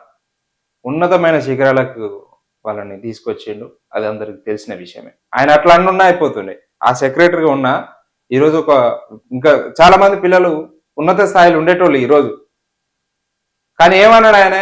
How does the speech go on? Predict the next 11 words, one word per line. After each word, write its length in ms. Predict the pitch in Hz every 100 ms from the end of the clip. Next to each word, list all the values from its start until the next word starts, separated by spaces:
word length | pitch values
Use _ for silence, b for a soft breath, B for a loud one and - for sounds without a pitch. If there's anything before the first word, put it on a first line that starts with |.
| 202
"ఏ, 260 | - 190 247
మనం 300 | 226 214 190
ఏనుగెక్కి 380 | 208 220 220 202
ప్రగతి 360 | - 185 180
భవన్ 240 | 170 165 156
పోదాం" 180 | 147 131
అన్నాడు. 280 | 104 104 _ _ _ _ -
"ఏనుగెక్కి 720 | 165 196 190 180 247 302 190 131
బహుజన 420 | 143 180 214 202
రాజ్యం 360 | 185 175 170
తీసుకొద్దాం, 600 | 160 156 160 151 180 247